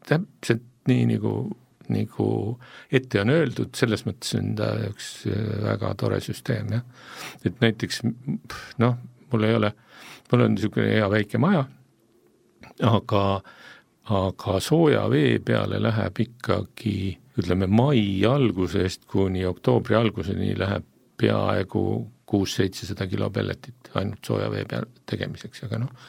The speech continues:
see on üle nelja kuu. Ennem küsisid, et, et missugused üldse on need võimalused, millega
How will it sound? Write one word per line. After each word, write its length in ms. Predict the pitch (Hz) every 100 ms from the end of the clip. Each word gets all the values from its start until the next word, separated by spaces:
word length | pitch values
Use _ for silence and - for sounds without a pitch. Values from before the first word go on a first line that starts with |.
| -
see 180 | -
on 140 | 110 113 117 - _ _ _ _
üle 200 | 107 104 104
nelja 240 | 107 110
kuu. 160 | 117 110 - - _
Ennem 300 | - 131 123
küsisid, 420 | 139 127 92 98 107
et, 280 | 104 - 139
et 220 | - 107 135
missugused 760 | 131 - - 92 101 101 -
üldse 360 | 120 117 - 107 110 -
on 340 | 113 107 110 113
need 280 | - 104 101
võimalused, 480 | 139 135 110 104 -
millega 460 | 113 110 110 110